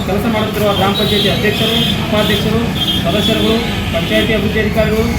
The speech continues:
ಕಾರ್ಯದರ್ಶಿಗಳು, ದ್ವಿತೀಯ ದರ್ಜೆ ಲೆಕ್ಕ ಸಹಾಯಕರುಗಳು, ಗ್ರಾಮ ಪಂಚಾಯತಿ ಎಲ್ಲ ಪಂಚ ನೌಕರರಾದ ಪಿ ಡಿ ಒ, ಕರ ವಸೂಲಿಗಾರರು, ಜಲಗಾರರು, ಕಚೇರಿ ಸಹಾಯಕರು, ಸ್ವಚ್ಛತೆಗಾರರು ಕಾರ್ಯನಿರ್ವಹಣೆಯಲ್ಲಿ ಎದುರಿಸುತ್ತಿರುವ ಹಲವು ಸಮಸ್ಯೆಗಳನ್ನು ಪರಿಹರಿಸುವಂತೆ ಹಾಗೂ ಸೂಕ್ತ ವ್ಯವಸ್ಥೆ ಕಲ್ಪಿಸುವಂತೆ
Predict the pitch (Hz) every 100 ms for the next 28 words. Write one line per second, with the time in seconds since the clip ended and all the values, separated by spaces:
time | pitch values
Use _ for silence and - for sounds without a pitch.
0 | - - 196 214 214 214 214 226 - -
1 | - - - 226 214 220 214 208 214 220
2 | 214 214 214 220 233 - - - - -
3 | 208 208 226 233 220 220 202 226 208 202
4 | 214 214 220 226 202 202 208 196 - -
5 | - - - 202 214 226 220 214 202 220
6 | 220 220 208 202 202 202 185 185 220 220
7 | 208 208 202 - 170 220 220 208 196 214
8 | 202 202 202 190 - 208 226 220 208 202
9 | 202 226 226 226 - 220 226 220 214 214
10 | 208 202 202 208 - 202 214 185 - -
11 | 208 233 220 214 214 214 208 202 190 190
12 | 202 226 - 208 196 233 247 - - -
13 | - - 175 190 208 233 226 226 202 214
14 | 214 220 220 - 214 220 202 214